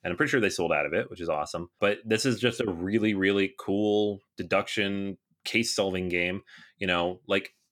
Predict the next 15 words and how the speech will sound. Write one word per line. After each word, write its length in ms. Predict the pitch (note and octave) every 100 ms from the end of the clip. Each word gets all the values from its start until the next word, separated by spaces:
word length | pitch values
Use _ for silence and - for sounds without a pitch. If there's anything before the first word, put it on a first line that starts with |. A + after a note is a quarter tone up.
| _ _ _ _ -
where 220 | C3 B2+
detective 640 | A2+ - C#3 - A#2 G#2
is 140 | G2+ F2+
this 160 | F#2+
big 440 | E2+ D#2 A2 F#2+ E2
behemoth 560 | F#2 E2+ G2+ G2+ F2+ - -
three-hour, 800 | F#2 F#2+ G#2 F#2 F#2 F2 F2 E2+ - _ _ _
like 220 | F2+ F2 -
Jason 480 | A2+ A#2+ A2+ G2+ - _
says, 320 | - G#2 F2+
it's 100 | F2+
like 140 | F#2+
doing 260 | - G2+ F#2+
your 120 | F2
homework, 540 | E2 F#2 E2+ D#2 D2+